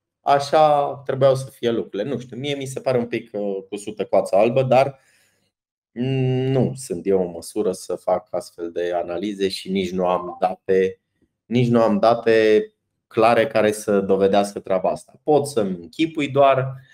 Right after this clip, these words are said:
și pot să cred doar că lucrurile s-ar putea întâmpla și așa. Uh, este foarte posibil, dragii mei, să vedem acel Bitcoin Spot E T F cât de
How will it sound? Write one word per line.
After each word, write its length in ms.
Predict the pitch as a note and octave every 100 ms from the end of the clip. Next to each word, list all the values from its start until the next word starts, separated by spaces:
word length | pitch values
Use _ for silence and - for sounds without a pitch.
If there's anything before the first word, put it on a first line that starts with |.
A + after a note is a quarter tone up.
| _ _ - _
și 240 | - B2
pot 200 | B2 C3
să 260 | C3 B2 A#2
cred 400 | - A#2+ G2+ -
doar 320 | G2+ G2 G2
că 400 | - F2+ F#2 F2+ F2 F2 F2 _ _ _
lucrurile 500 | - G#2 G#2 G2+ G2
s-ar 420 | F#2+ - F#2+ F#2 F#2
putea 320 | F#2+ - F#2+
întâmpla 540 | F#2+ F2+ E2+ F#2+ F2+
și 520 | F2 - F2+ F2 E2+ _
așa. 400 | F2 F2 - - _ _ _ _ _ _ _ _ _ _
Uh, 640 | G2+ A2 A2 A2 G#2 G#2 - _ _ _ _ _ _ _ _ _ _ _ _ _ - _ _ _ _ _
este 260 | - C3 C3+
foarte 280 | C#3 D#3 C#3
posibil, 400 | G#2+ A2+ F#2+ F2+
dragii 280 | G2 F#2
mei, 140 | F#2 F#2
să 160 | -
vedem 500 | F2+ F2 F#2 F#2 F2
acel 320 | F2 F2 - F2
Bitcoin 360 | F#2+ F#2 F#2
Spot 400 | F2 - G2 - -
E 180 | F#2
T 40 | G#2
F 60 |
cât 200 | - -
de 480 | G2+ F2+ E2+ E2+ E2